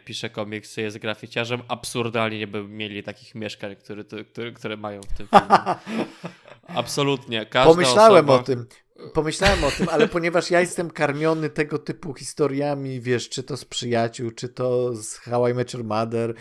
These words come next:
Speaker 2: e, czy z tego typu, e, wiesz, sitcomów, i gdzie, gdzie bohema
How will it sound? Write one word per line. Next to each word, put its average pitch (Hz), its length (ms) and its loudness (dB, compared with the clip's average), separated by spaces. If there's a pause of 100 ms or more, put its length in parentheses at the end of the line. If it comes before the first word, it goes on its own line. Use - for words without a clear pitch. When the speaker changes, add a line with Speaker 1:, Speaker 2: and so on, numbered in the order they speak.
(400)
Speaker 2:
e, 113 200 -6
czy 131 600 2
z 131 100 -12
tego 139 220 0
typu, 135 540 0
e, 123 180 2
wiesz, 120 360 -4
sitcomów, 131 760 -4
i 139 180 -8
gdzie, 143 260 0
gdzie 127 440 -4
bohema 127 800 -2